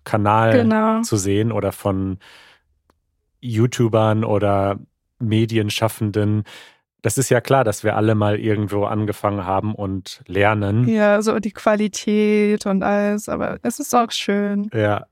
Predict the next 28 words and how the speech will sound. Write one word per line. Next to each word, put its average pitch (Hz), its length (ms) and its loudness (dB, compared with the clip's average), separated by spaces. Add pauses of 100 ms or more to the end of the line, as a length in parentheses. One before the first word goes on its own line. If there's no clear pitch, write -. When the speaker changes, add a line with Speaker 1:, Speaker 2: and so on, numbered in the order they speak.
(140)
Speaker 2:
Aber 214 160 2
Speaker 1:
ja. 220 60 4
Speaker 2:
ich, - 240 -6
also 220 220 2
ich 220 240 -2
kriege 320 380 0
ganz 214 340 0
viele 208 200 0
Nachrichten 214 640 -2
von 208 180 2
Leuten, 208 280 2
die 208 180 -2
auch, 220 260 0 (640)
ähm, 202 640 0
so 202 120 0
einen 196 280 0
Kanal 214 460 0
zum 240 180 -2
Thema 254 220 2
Sprachenlernen 262 720 0 (540)
starten - 340 0
möchten 294 380 2
und 202 400 2
sie 214 100 -6
fragen 233 320 0
mich, 214 220 0
"Hey, 254 200 4
also 208 140 -4